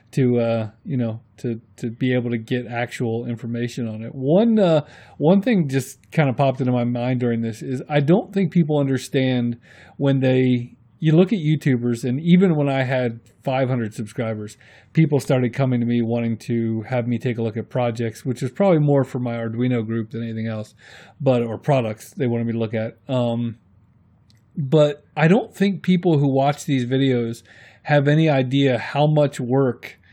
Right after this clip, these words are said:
it is for a free fifty dollar kit or a free thirty dollar meter or something like that. Do you wanna, do you wanna talk to that a little bit just to kinda educate people who think that YouTube is, you know, all about getting a bunch of free stuff?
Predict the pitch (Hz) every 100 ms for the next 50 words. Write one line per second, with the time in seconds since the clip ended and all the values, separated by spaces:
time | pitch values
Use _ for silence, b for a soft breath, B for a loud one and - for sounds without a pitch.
0 | b b - 143 127 123 117 113 - -
1 | - 135 123 117 - 143 135 131 123 120
2 | b b b b _ - 147 - 127 123
3 | 120 110 - 143 120 117 131 113 113 -
4 | 135 127 123 120 131 - 139 135 123 127
5 | 120 113 110 131 120 107 110 120 110 110
6 | 110 107 113 107 113 170 180 165 139 -
7 | - _ 170 226 180 - 139 147 156 147
8 | 151 156 156 147 131 143 143 131 131 135
9 | 139 - 131 127 127 139 131 117 139 127
10 | 127 120 123 123 127 120 120 120 - -
11 | - _ 117 117 - 123 127 131 127 123
12 | 123 123 120 117 127 135 127 147 143